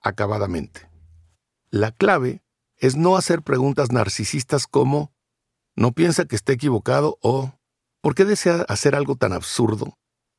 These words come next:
En este paso, las preguntas deben ayudar a que A exprese su posición con la mayor claridad posible.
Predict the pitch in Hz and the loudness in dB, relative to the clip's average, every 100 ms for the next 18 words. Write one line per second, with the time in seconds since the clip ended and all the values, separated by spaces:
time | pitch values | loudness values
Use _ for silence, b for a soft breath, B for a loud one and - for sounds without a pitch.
0 | _ _ _ _ - 131 185 - 185 151 | _ _ _ _ -2 0 2 0 -2 0
1 | 127 135 123 - 107 113 139 - 135 - | 0 -2 -4 -4 -4 -2 -2 -2 -4 -4
2 | 113 147 156 139 120 117 139 - - 110 | 0 2 2 0 0 0 -2 -4 -6 -4
3 | - - - 147 143 151 _ _ - 117 | -4 -8 -2 -2 -2 -6 _ _ -10 -8
4 | - 170 170 170 131 117 113 - 107 - | 0 0 0 -4 -4 -4 -4 -4 -4 -4
5 | 107 - - _ _ - 131 131 127 131 | -4 -6 -14 _ _ 0 2 2 0 0
6 | 151 175 - 120 104 104 101 - 92 - | 2 0 0 -2 0 -2 -4 -6 -8 -8
7 | - - | -12 -16